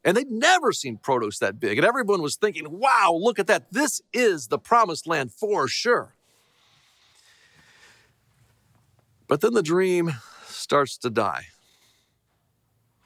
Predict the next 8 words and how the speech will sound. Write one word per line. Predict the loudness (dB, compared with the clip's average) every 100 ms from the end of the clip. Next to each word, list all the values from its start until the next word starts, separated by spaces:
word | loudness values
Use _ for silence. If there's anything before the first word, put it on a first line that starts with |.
| -2
because | 2 2
of | 2
one | 0 0
little | 2 0
word | 2 0 -2
spoken | 0 0 0 0
by | 2 2 -2
ten | -4 0 0 -2